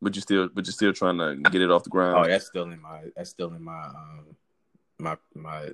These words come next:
Speaker 2: my horizon, man. It's coming.
Speaker 1: Okay. So what type of, uh, technology do you utilize to help you doing your, make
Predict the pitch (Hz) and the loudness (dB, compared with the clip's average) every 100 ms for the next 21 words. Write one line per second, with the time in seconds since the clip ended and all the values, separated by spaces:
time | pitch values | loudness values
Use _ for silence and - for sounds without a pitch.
0 | - 80 92 80 80 73 69 69 69 71 | -10 -4 2 4 2 0 -6 -18 -16 -16
1 | 78 - - - 143 _ _ _ _ _ | -16 -12 -8 -8 -10 _ _ _ _ _
2 | _ _ _ _ _ _ _ _ _ _ | _ _ _ _ _ _ _ _ _ _
3 | _ _ _ _ _ _ _ _ _ _ | _ _ _ _ _ _ _ _ _ _
4 | _ _ - _ - 127 117 _ _ _ | _ _ -20 _ 2 4 4 _ _ _
5 | _ _ _ _ - - - - 123 143 | _ _ _ _ -20 -20 -12 -2 2 4
6 | 160 139 120 104 110 107 92 85 - - | 6 6 4 2 2 2 0 -4 -10 -10
7 | - 104 107 104 98 104 104 104 95 92 | -6 -2 0 0 -2 -4 -2 0 2 2
8 | 98 101 95 95 98 92 92 73 - - | 0 -4 -4 -2 0 0 -2 -6 -10 -10
9 | 80 78 | -6 -8